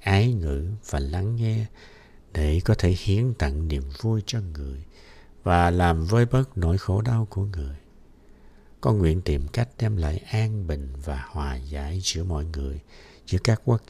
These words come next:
gia, chủng tộc và tôn giáo. Biết rằng lời nói có thể đem lại hạnh phúc hay khổ đau cho người, con nguyện học nói những lời có khả năng gây thêm niềm tự tin, an vui và hy vọng,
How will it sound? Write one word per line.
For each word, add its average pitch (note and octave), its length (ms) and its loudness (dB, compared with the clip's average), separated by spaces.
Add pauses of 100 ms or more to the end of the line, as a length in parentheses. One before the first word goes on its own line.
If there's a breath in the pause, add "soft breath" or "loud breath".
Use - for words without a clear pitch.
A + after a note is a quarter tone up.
(100)
gia, G#2 340 2 (200)
chủng E2+ 340 -2
tộc D2+ 220 -4 (240)
và - 80 -12 (180)
tôn G2+ 280 0
giáo. G2+ 380 -6 (1200 soft breath)
Biết G2 320 4
rằng C#2+ 240 0
lời C#2 240 2
nói F#2 260 2
có A#2 120 4
thể G#2 160 4
đem A#2 220 6
lại E2+ 140 6
hạnh D2+ 220 2
phúc - 300 4
hay C3 120 6
khổ G#2+ 260 0
đau B2 240 2
cho B2+ 180 0
người, D#2 360 -2 (400 loud breath)
con A2+ 160 4
nguyện F2 200 4
học D2+ 220 -2
nói G2 380 4
những F#2 240 2
lời C#2+ 260 2
có A2 140 0
khả A2+ 180 2
năng A2+ 260 4
gây A2 280 2
thêm A#2 340 0 (340 loud breath)
niềm D#2 220 2 (140)
tự C#2 240 0 (120)
tin, A2 300 0 (340)
an G#2+ 280 0
vui A2+ 380 0 (300 loud breath)
và - 120 -4
hy G#2+ 240 0
vọng, D2+ 380 -8